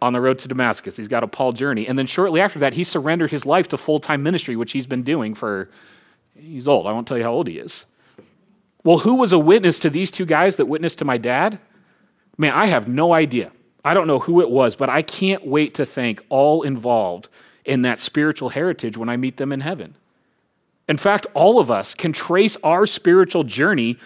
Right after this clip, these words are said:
back to John the Witness testifying about the light out in the desert. There was a man that was sent. There was a person. There's always a person involved. A person like you and a person like me.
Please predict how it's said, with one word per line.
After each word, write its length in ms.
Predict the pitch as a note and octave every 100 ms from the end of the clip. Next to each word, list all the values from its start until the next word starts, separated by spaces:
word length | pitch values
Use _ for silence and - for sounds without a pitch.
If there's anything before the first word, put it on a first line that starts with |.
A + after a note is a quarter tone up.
| - -
back 460 | B2 E3+ G#3+ - -
to 100 | F3+
John 460 | A2+ A#2+ D#3 A3+
the 100 | G3+
Witness 460 | F#3 F#3 B2+ B2 -
testifying 840 | - G3 G#3+ - - F3 E3 E3+ E3
about 400 | B2 C3 D#3+ D#3
the 80 |
light 340 | C#3 A#2+ A#2+ A#2
out 220 | B2+ B2+ C3+
in 120 | A#2+
the 80 | A2
desert. 400 | G2+ G2+ E2+ D#2+ _ _ _ _ _ _ _ _ _ _ _ -
There 140 | A#2
was 160 | D3+ D#3
a 60 |
man 500 | D#3+ D#3 D3 B2 F2 - _ _ _ -
that 120 | A#2
was 120 | B2
sent. 440 | - C3 F#2 - -
There 100 | A2+
was 120 | B2+
a 60 | D3
person. 640 | - F3+ F3 - F#2+ F#2 _ _ _ _
There's 140 | - C#3
always 320 | D#3+ G3+ G3+
a 80 | G#3
person 480 | - F3+ - C3
involved. 560 | A#2 A#2+ A2+ F#2 - - _ _ _ -
A 60 |
person 420 | C3+ F3+ F3+ G3 E3+
like 260 | C#3+ B2
you 340 | C#3+ F3 F3+ E3+
and 120 | C3+
a 40 |
person 400 | - D#3+ D3 D3
like 220 | C#3 B2+
me. 380 | B2+ B2 E2+ F#2+